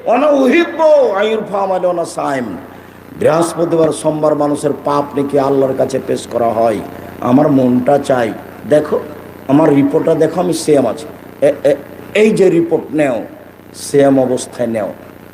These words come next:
আমার মনটা চাই, আল্লাহকে আমি আমার রিপোর্টটা কি অবস্থায় দেখাবো? সিয়াম অবস্থায়। এই কারণে আল্লাহ রাসূল কি করতেন? বৃহস্পতিবার আর সোমবার সিয়াম থাকতেন।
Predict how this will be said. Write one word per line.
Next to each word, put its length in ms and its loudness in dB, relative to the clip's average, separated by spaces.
আমার 300 4
মনটা 500 2
চাই, 380 0
আল্লাহকে 580 4
আমি 340 4
আমার 320 4
রিপোর্টটা 480 2
কি 240 -2
অবস্থায় 480 2
দেখাবো? 600 4
সিয়াম 380 2
অবস্থায়। 460 0
এই 180 4
কারণে 340 4
আল্লাহ 200 4
রাসূল 320 0
কি 80 -8
করতেন? 360 2
বৃহস্পতিবার 720 2
আর 80 2
সোমবার 360 0
সিয়াম 340 -4
থাকতেন। 380 -6